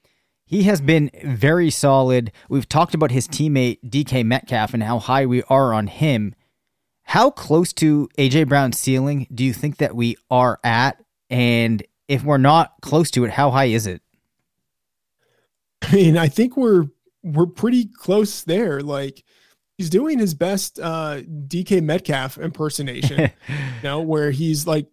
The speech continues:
Speaker 2: getting, uh, a hundred yards or, or a touchdown, uh, every game. Um, you know, since he returned from injury in week five, he literally does have a, a touchdown every game. Uh,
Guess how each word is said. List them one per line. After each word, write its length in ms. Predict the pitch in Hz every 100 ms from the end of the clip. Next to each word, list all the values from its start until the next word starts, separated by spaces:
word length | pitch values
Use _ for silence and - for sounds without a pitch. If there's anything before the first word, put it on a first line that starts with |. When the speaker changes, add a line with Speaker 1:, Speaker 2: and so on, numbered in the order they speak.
| 160
Speaker 2:
getting, 400 | 165 165 165 147
uh, 260 | 131 131
a 60 | 143
hundred 340 | 123 160 160
yards 420 | 139 139 147 147 143
or, 340 | 131 131 113
or 160 | 156 147
a 40 |
touchdown, 720 | 131 - 160 - 127 120 131 131 -
uh, 240 | 143 123
every 300 | - 147 143
game. 420 | 127 127 139 - 139 _ _ _ _ _
Um, 480 | 151 143 131 131 127
you 140 | - 175
know, 80 | 143
since 260 | - 175
he 100 | 190
returned 380 | 165 151 170 165
from 160 | - 143
injury 460 | 160 151 147 143
in 160 | 139 127
week 180 | 147 -
five, 360 | 147 135 131
he 200 | 143 147 -
literally 420 | 170 208 180 151
does 220 | 139 143
have 200 | 143 131
a, 220 | 127 110 87
a 60 |
touchdown 500 | 143 139 - 139 127
every 280 | 123 135 123
game. 400 | 127 135 - - _ _ _ -
Uh, 240 | 147 139